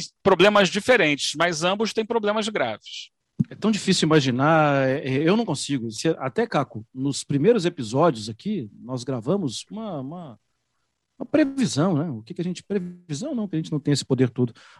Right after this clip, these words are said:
Speaker 2: mas a nossa observação inicial antes de começar o campeonato, né? E acho que nós três, né, Zupac e Eugênio, colocamos, é, Flamengo, Palmeiras, Atlético, citamos o São Paulo e citamos também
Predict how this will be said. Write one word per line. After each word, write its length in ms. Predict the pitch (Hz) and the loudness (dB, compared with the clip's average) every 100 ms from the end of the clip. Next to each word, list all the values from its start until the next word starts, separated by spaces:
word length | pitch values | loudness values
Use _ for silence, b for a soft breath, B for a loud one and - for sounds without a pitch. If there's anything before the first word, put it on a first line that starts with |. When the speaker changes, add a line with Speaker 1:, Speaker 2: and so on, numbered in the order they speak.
| - | 2
Speaker 2:
mas 200 | 220 220 | 6 8
a 80 | 240 | 6
nossa 240 | 254 269 | 6 4
observação 540 | 269 254 247 - 247 | 2 2 2 2 2
inicial 540 | 254 247 - 226 240 233 | 2 0 0 4 4 4
antes 160 | 226 | 0
de 80 | - | -6
começar 420 | 240 233 - 226 | -10 -10 -8 -4
o 60 | 233 | -2
campeonato, 500 | 240 226 202 208 - | 0 2 2 2 -2
né? 80 | 156 _ _ _ _ _ _ | -10 _ _ _ _ _ _
E 640 | 196 190 180 160 147 139 - _ | 4 6 8 8 6 2 -4 _
acho 220 | 190 - | -12 -8
que 100 | 349 | 0
nós 200 | 370 - | 0 2
três, 400 | 208 269 311 226 | 6 8 8 4
né, 140 | 233 | 0
Zupac 360 | 196 170 170 - | -2 2 0 0
e 20 | |
Eugênio, 380 | 135 135 131 120 _ | -2 -2 -2 -6 _
colocamos, 760 | - 202 185 214 247 165 - - _ _ _ _ _ _ _ | 2 4 4 4 2 0 -4 -12 _ _ _ _ _ _ _
é, 560 | 170 160 151 147 135 117 - _ _ _ | 0 2 4 2 0 -4 -8 _ _ _
Flamengo, 760 | - 262 240 233 233 220 196 196 | -8 -6 0 2 4 4 2 0
Palmeiras, 800 | 208 202 190 202 202 196 175 | 0 0 4 4 4 2 -2
Atlético, 720 | 170 160 170 190 185 180 - 165 | -4 -6 0 2 4 2 -2 -14
citamos 520 | - - 165 156 147 | -14 -8 -4 -2 -2
o 60 | 147 | 0
São 220 | 202 190 | 0 2
Paulo 360 | 220 254 294 | 6 8 8
e 80 | 311 | 4
citamos 600 | - 381 - 240 277 359 | 0 -2 -2 0 0 -4
também 440 | 359 320 233 339 | -6 -6 -6 -6